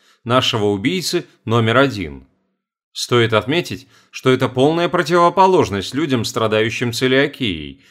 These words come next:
у которых потребление глютена запускает воспалительный каскад,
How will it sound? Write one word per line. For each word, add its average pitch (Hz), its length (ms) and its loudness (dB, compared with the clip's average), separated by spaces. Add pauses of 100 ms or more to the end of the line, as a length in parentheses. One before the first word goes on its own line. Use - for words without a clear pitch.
(140)
у 110 100 -4
которых 127 400 0
потребление 131 600 0
глютена 107 600 -2 (220)
запускает 120 600 0
воспалительный 123 720 0
каскад, 160 480 0